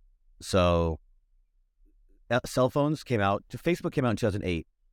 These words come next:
Smartphones came out in two thousand and ten. So thirteen years old. No, dude, no, we're in its infancy. Like,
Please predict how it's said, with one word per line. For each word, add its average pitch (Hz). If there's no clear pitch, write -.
Smartphones 117
came 107
out 101
in 90
two 98
thousand 92
and 87
ten. 98
So 92
thirteen 113
years 101
old. 107
No, 95
dude, 82
no, 85
we're 104
in 104
its 87
infancy. 82
Like, 82